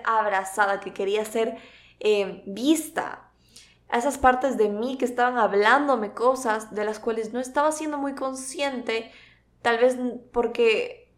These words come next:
usualmente llevamos tanto en el apuro, en el piloto automático. Entonces fue lindo darme ese espacio,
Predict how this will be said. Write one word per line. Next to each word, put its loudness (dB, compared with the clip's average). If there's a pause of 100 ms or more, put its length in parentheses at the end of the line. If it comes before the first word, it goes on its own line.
(160)
usualmente -4
llevamos -2 (360)
tanto -4
en -6
el -2
apuro, -2
en -2
el -8
piloto -8
automático. -8
Entonces -12 (440)
fue -2
lindo -6 (100)
darme 0
ese -10
espacio, -8